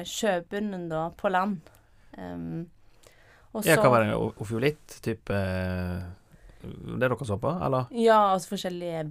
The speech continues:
Speaker 1: bedding. Nå tar du meg på et veldig svakt punkt der,
Speaker 2: Ja.
Speaker 1: men <laughs> em, ja, det
Speaker 2: Ja.
Speaker 1: var veldig interessant. Eh, der var vi da i fjorten dager.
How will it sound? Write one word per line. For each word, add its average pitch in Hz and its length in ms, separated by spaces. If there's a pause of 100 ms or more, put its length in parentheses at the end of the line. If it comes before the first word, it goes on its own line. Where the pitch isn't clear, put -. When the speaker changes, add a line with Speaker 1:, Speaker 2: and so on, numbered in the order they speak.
Speaker 1:
bedding. 156 480
Nå 180 160
tar 175 240
du 185 80
meg 175 160
på - 80
et 175 160
veldig 180 400
svakt 180 320
punkt 254 240
der, 143 160
Speaker 2:
Ja. - 80
Speaker 1:
men 214 320
<laughs> 311 60 (2000)
em, 196 640 (120)
ja, 180 320
det 233 120
Speaker 2:
Ja. 220 80
Speaker 1:
var 202 200
veldig 170 420
interessant. 180 640 (100)
Eh, 196 300
der 196 180
var 185 120
vi 180 200
da 160 160
i - 100
fjorten - 500
dager. 170 400